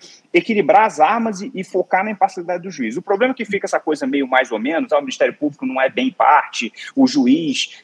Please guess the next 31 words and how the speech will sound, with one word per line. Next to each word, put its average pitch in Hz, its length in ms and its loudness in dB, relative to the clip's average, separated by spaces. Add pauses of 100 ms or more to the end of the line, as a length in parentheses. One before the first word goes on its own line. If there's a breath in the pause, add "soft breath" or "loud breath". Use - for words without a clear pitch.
é, 127 260 2
é, 123 120 0
fica, 170 260 -2
senta 160 260 0
do 139 120 0
lado 143 280 4
do 131 120 -4
juiz, 233 680 0 (220 loud breath)
e 240 120 2
aí, 160 360 2
né, 151 220 0
aí 147 120 2
começa 190 360 0
a - 20 -4
ficar - 160 0
um, 151 220 0
um, 131 420 -10
uma, 120 320 -4
uma 123 140 -4
confusão 170 680 -2 (720)
em 190 100 -2
que, 190 120 0
no 180 80 0
final 156 200 4
das 143 140 2
contas, 202 220 -2
a 175 60 -2
defesa 185 360 0
fica 196 220 -2
ali 185 180 0
meio, 180 320 0